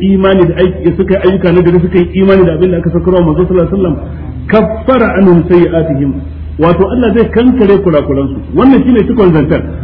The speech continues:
Amma sai aka ce, "Wa huwal haqq." Wannan ko shine gaskiya dama. Ina fatan kun fahimta. "Wa amanu bima nuzila ala Muhammadin", kuma suka yi imani kan abin da aka saukar manzon, "Wa huwal haqq." Alhalin ko dama shine gaskiya. To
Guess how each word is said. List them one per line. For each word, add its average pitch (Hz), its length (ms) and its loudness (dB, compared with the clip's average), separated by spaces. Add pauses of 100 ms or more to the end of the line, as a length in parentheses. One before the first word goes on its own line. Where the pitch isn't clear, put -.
Amma 165 260 2
sai - 160 2
aka - 140 0
ce, 151 100 0
"Wa 143 160 4
huwal 160 280 4
haqq." - 160 -2 (320)
Wannan 139 440 2
ko 127 140 2
shine 156 340 2
gaskiya 123 400 0
dama. 107 280 -2 (680)
Ina 185 180 4
fatan 180 240 4
kun 185 80 4
fahimta. 147 300 2 (720)
"Wa 139 280 2
amanu 208 320 4
bima 196 320 6
nuzila 190 400 4
ala 185 160 4
Muhammadin", 185 480 2
kuma 202 160 2
suka 190 200 0
yi 202 200 0
imani 196 320 4
kan 190 180 0
abin 180 140 2
da 180 80 -2
aka 180 140 -2
saukar 185 260 0
manzon, 180 300 0
"Wa 143 140 0
huwal 151 280 2
haqq." 160 240 -2 (480)
Alhalin 147 440 0
ko 143 200 -2
dama 135 280 -2 (120)
shine 170 320 2
gaskiya. 135 400 -4 (760)
To 135 100 -2